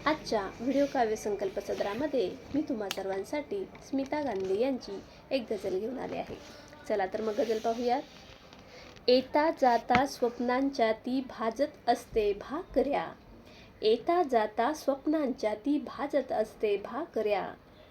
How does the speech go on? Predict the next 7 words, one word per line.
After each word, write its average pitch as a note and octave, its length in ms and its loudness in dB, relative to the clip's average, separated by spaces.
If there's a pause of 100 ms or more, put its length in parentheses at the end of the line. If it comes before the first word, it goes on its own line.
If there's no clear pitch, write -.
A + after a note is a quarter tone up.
नाही A#3 500 -2
जमले G#3 520 2
शिकायला A3 680 2
तर G3 280 -2 (320)
वाचत G3+ 480 -2
असते - 460 -4 (220)
भाकऱ्या. - 480 -8